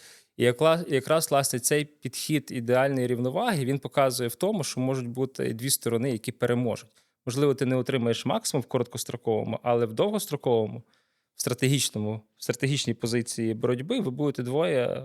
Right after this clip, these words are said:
от, розвивати ринок, завойовувати ринок, клієнт буде задоволений. Це стосується дуже багатьох, е, площин, не тільки конкурентної боротьби, а, скажімо, роботи з клієнтом або з командою. Оце таке для мене було. І там так само дуже гарно автори розкривають і адаптовують цю тему.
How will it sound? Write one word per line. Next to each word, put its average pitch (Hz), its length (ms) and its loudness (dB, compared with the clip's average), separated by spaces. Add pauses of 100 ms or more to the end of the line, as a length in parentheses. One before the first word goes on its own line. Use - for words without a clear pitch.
от, - 300 -16
розвивати 131 500 0
ринок, 113 220 -4
завойовувати 123 640 -2
ринок, 110 180 -6
клієнт 135 320 0
буде 107 100 -4
задоволений. 107 380 -8
Це 156 180 -6
стосується 135 520 -2
дуже 131 220 -2
багатьох, 120 500 0 (460)
е, 110 280 0 (100)
площин, 120 400 0
не 110 80 -8
тільки 123 180 -4
конкурентної 120 600 0
боротьби, 127 380 -4
а, 127 60 2
скажімо, 120 480 -2
роботи 127 300 -4
з - 40 -8
клієнтом 110 500 -8
або - 160 -6
з - 60 -2
командою. - 480 -6 (800)
Оце 110 240 0
таке 139 260 2
для 117 140 2
мене 131 240 2
було. 143 140 -2
І 139 40 2
там 139 220 -2
так - 180 -8
само 139 240 2
дуже 117 200 -4
гарно 117 300 0
автори 110 320 -4 (380)
розкривають 143 640 0
і 123 40 4
адаптовують 117 600 2
цю - 100 -10
тему. - 220 -10